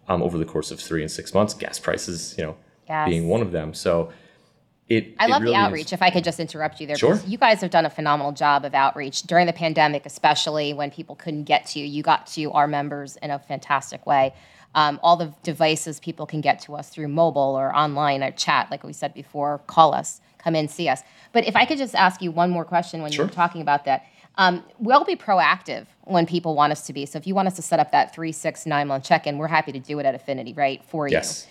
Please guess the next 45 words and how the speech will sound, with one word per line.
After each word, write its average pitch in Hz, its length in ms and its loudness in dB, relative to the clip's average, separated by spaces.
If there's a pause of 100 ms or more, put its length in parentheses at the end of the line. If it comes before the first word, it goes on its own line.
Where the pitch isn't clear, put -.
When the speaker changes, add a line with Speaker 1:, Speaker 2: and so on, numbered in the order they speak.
Speaker 2:
So - 160 -2
that 120 140 6
we're 160 100 -2
just 143 160 -10
making 160 240 -4
that 143 140 2
call, 139 340 4
seeing 147 260 -12
how 139 160 -4
everything 139 340 -8
is. 135 140 -10 (500)
But 247 180 0
would 254 120 -2
you 277 120 0
also 427 260 0
say 175 560 2 (720)
that 170 180 4
one 196 140 4
of 208 40 2
the 196 60 0
key 190 240 -4
next 170 260 0
steps 160 280 0
or - 20 -10
takeaways 160 480 -8
for 160 140 -10
this 151 240 -6
is 151 200 -10 (120)
to, 175 160 -4 (320)
like 196 180 4
you 214 80 -6
said, 175 260 2
self-reflect, 220 720 2
have 202 220 0
a 202 40 -4
plan, 180 280 0 (100)
and, 185 160 -2
and 202 220 0
know 240 120 6
what 214 380 0
kind 170 300 2
of - 80 -12
contact 147 520 0
you 131 100 -18
want? 160 340 0